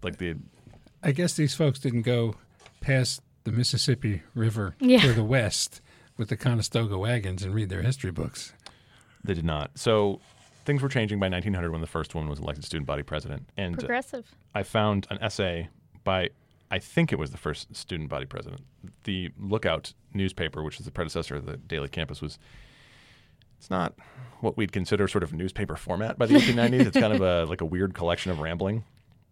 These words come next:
Speaker 1: But there's an essay by a student named Lena Eliza Latimer, class of nineteen hundred. And she wrote a, a little essay about what it was like to be a female student at uconn. I won't read the whole thing, but it's very interesting. Uh, and so she talked about the schedule, the class schedule, and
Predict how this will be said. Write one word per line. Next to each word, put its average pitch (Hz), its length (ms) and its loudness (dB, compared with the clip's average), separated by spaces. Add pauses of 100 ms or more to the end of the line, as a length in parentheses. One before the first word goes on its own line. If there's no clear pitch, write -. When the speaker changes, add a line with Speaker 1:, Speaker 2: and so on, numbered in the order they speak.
(180)
Speaker 1:
But 107 120 0
there's 101 140 4
an 101 80 2
essay 98 220 2
by 85 300 2
a 85 180 -6
student 92 340 -4
named 85 360 -4
Lena 123 420 2
Eliza 92 360 0
Latimer, 80 400 -2
class 82 300 -6
of - 160 -12 (180)
nineteen 87 440 -6
hundred. 71 460 -8 (580)
And 76 220 -6 (100)
she - 180 -6
wrote 90 160 0
a, 87 180 -4
a 82 120 -4 (140)
little 117 220 0
essay 98 240 -2
about 82 260 0
what 95 120 0
it 87 40 4
was 92 120 2
like 85 200 -4
to - 60 -16
be 82 120 -4
a 78 40 -4
female 80 260 -4
student 80 280 -10
at 82 80 -8
uconn. 73 260 -8 (100)
I 101 80 -2
won't 110 200 0
read 95 120 -6
the 87 60 -6
whole 82 120 -4
thing, 78 340 -8
but 90 100 -4
it's 76 80 -6
very 98 240 2
interesting. 76 400 -8 (520)
Uh, 82 380 -2
and 90 140 -8
so 101 80 -4
she 98 120 -4
talked 107 220 4
about 92 140 0
the 92 80 -10
schedule, 82 440 -4
the 78 80 -6
class 80 280 -2
schedule, 76 520 -4
and 80 300 -8